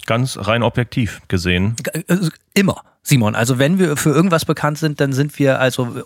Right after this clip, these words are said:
Speaker 2: un-, überparteilich und, äh, sehr, sehr objektiv.
Speaker 1: Ja, das würde ich auch sagen.
Speaker 2: So, ich habe jetzt schon so viel geredet. Ich würde sagen, ich würde dich bitten, Simon,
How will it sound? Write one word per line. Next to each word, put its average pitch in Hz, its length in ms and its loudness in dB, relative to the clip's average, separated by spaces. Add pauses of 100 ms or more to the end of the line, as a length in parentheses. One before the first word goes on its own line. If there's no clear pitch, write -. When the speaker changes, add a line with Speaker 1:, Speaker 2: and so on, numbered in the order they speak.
Speaker 2:
un-, 190 300 2
überparteilich 160 960 2
und, 135 320 0
äh, 131 380 2
sehr, 151 240 0
sehr 139 120 0
objektiv. 117 540 -4 (720)
Speaker 1:
Ja, 95 180 0 (160)
das 98 180 -2
würde 101 140 -2
ich 87 80 -6
auch 92 140 0
sagen. 82 360 -2 (200)
Speaker 2:
So, 156 360 -2 (100)
ich - 180 0
habe 180 160 -2
jetzt 170 100 0
schon 175 200 0
so 160 80 0
viel 180 160 0
geredet. 131 400 0
Ich 135 100 -4
würde 143 180 2
sagen, 131 300 0
ich 135 180 -6
würde 135 160 0
dich - 300 -2
bitten, 135 260 -2
Simon, 110 460 -4